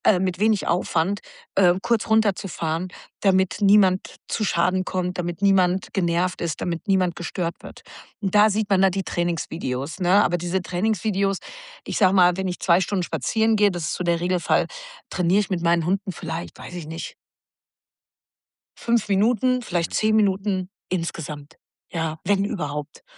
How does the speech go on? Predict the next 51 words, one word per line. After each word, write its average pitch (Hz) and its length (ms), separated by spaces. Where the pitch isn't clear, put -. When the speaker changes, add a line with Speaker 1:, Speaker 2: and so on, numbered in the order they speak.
Speaker 1:
Es - 100
gibt - 180
auch 170 100
Tage, 180 420
da 170 120
hab 160 100
ich 165 120
'n 185 60
schlechten 196 380
Tag 196 220
und 202 100
dann 180 260
sag 180 180
ich: - 160
"Ich - 80
trainier 190 320
gar 175 200
nicht" 214 240
und 190 180
rufe 196 220
einfach 180 220
nur 180 120
die 175 140
Hunde 180 280
raus, 185 340
die 185 140
irgendwie, 185 420
ähm, 170 300
weiß 190 180
ich 160 140
auch 180 80
nicht, 185 180
die 185 60
Nase 180 320
zu 196 160
hoch 185 240
haben 175 180
und 165 100
ich - 40
denke: 190 220
"Hm, 359 260
ich 247 160
ruf 233 160
mal 196 160
lieber, 190 220
bevor 180 420
jemand 196 280
auf - 100
dumme 202 220
Ideen 180 380
kommt." 180 360